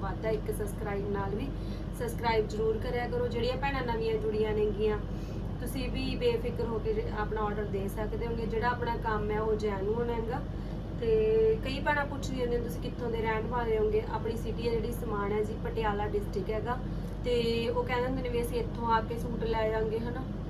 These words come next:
ਤੁਸੀਂ ਲਿਜਾ ਸਕਦੇ ਹੋਗੇ। ਤੇ ਕਾਫੀ ਭੈਣਾਂ ਦੂਰ ਤੋਂ ਨੇਗੀਆਂ, ਮੈਂ ਕਹਿੰਦੀ ਹਾਂ ਜਿਹੜੀਆਂ ਦੂਰ ਤੋਂ ਨੇਗੀਆਂ ਉਹ ਤੁਸੀਂ ਖੇਚਲਾ ਨਾ ਕਰਿਓ, ਕਿਉਂਕਿ ਤੁਹਾਨੂੰ ਕੋਰੀਅਰ 'ਚ ਹੀ ਫਾਇਦਾ ਹੈਗਾ ਵੀ ਤੁਸੀਂ ਆਪਣਾ ਪਾਰਸਲ ਮੰਗਵਾ ਲਓ। ਤੇ ਉਹ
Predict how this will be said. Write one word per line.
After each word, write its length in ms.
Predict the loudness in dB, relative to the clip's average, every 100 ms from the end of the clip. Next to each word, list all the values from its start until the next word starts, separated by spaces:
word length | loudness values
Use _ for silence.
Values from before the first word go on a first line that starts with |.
| -4
ਤੁਸੀਂ 200 | -4 -2
ਲਿਜਾ 240 | 2 6 6 4
ਸਕਦੇ 340 | 0 -2 2 2
ਹੋਗੇ। 300 | 2 0 -2 -4 -4 -6 0
ਤੇ 180 | 6 8 8
ਕਾਫੀ 280 | 6 4 2
ਭੈਣਾਂ 300 | 0 0 2
ਦੂਰ 300 | 0 0 2
ਤੋਂ 140 | 4 4
ਨੇਗੀਆਂ, 460 | 2 0 0 0 0
ਮੈਂ 180 | 0 0
ਕਹਿੰਦੀ 280 | 0 2
ਹਾਂ 60 | 0
ਜਿਹੜੀਆਂ 320 | 0 2 2
ਦੂਰ 240 | 2 2 0
ਤੋਂ 120 | 2 2
ਨੇਗੀਆਂ 280 | 2 0
ਉਹ 80 | 0
ਤੁਸੀਂ 220 | -2 -4
ਖੇਚਲਾ 420 | -2 -2 0 0 0
ਨਾ 260 | 0 -2 -2
ਕਰਿਓ, 220 | 0 0
ਕਿਉਂਕਿ 280 | 2 0 -2
ਤੁਹਾਨੂੰ 280 | -2 -2 0 2
ਕੋਰੀਅਰ 440 | 2 2 2 2 2 0
'ਚ 80 | -2
ਹੀ 340 | -2 -2 -2 -4 -4 0
ਫਾਇਦਾ 300 | 0 2 2
ਹੈਗਾ 300 | 2 0 0 -2 -4 -4 -4 -4
ਵੀ 100 | -2
ਤੁਸੀਂ 240 | -2 0 0
ਆਪਣਾ 220 | 0 2 4
ਪਾਰਸਲ 440 | 4 2 0 -2 2 2 4 4 2 -2 -4 -2
ਮੰਗਵਾ 480 | -2 0 0 2 2
ਲਓ। 200 | 2 0 -2 -4 -4 -6 -4
ਤੇ 380 | -2 2 4 4
ਉਹ 280 | 6 2